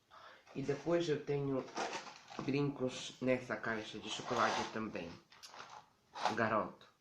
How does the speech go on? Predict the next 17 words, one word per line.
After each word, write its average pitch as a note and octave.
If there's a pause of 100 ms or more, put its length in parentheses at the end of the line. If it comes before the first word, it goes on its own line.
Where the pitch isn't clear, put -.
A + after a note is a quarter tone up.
(1160)
Tá D3+
aqui, D#3+
uh, C3+
використовують C#3+
такі -
коробочки, E3
це, C3+
до B2
речі, B2+
з A#2
бразильських B2+
цукерок. E3 (1300)
Garoto. B2+ (1080)
О, A2 (140)
і B2+ (140)
ми D3
сережки. -